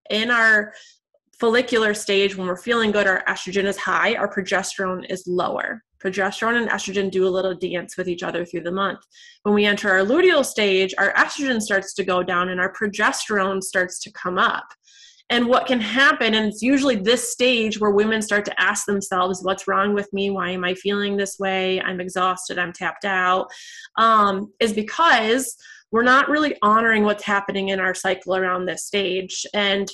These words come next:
there's a few things that happen. Your cortisol naturally is a little bit higher, so your stress hormone is a little bit higher. Your serotonin, which is a feel-good neurotransmitter, is naturally a little bit lower.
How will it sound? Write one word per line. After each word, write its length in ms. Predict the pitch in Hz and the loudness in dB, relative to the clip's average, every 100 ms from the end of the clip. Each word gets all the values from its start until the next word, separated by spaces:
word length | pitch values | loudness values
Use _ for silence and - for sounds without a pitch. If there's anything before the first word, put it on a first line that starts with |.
| - | 0
there's 140 | 208 | 0
a 80 | 214 | 2
few 220 | 254 320 | 4 4
things 240 | 339 240 220 | 4 0 2
that 160 | - | 0
happen. 540 | 180 180 190 190 262 285 _ _ _ _ | 0 -2 -2 -2 -2 -4 _ _ _ _
Your 160 | 220 220 | -2 2
cortisol 500 | 262 269 320 311 269 | 2 4 4 2 4
naturally 460 | 220 208 - 220 208 | 2 2 0 2 2
is 100 | 202 | 4
a 60 | |
little 200 | 196 202 | 4 2
bit 120 | 208 | 2
higher, 420 | - 190 170 202 226 | -2 -2 0 0 -2
so 160 | - | -2
your 140 | 196 196 | -2 -2
stress 360 | - 190 - - | -4 -6 -6 -8
hormone 380 | 180 185 185 | -6 -4 -4
is 100 | 190 | -4
a 40 | 180 | -4
little 160 | 180 | -2
bit 120 | 190 - | -4 -4
higher. 580 | 185 180 190 220 269 - _ _ _ - - | -4 0 2 2 0 -4 _ _ _ -20 -4
Your 140 | 220 | -4
serotonin, 920 | 208 247 262 311 - 220 208 190 220 233 | 0 2 4 2 0 0 0 0 0 -2
which 180 | 190 | -2
is 100 | 190 | -4
a 60 | 190 | -6
feel-good 400 | - 214 208 202 | -4 -2 0 0
neurotransmitter, 720 | 190 196 185 - 202 185 185 | 0 0 -2 -2 -4 -2 -4
is 100 | 185 | -4
naturally 380 | 185 175 - 185 | -4 -4 -4 -4
a 80 | 180 | -2
little 200 | 185 190 | 0 0
bit 160 | 196 - | -2 -4
lower. 680 | 202 262 240 175 226 339 | 2 2 4 2 2 0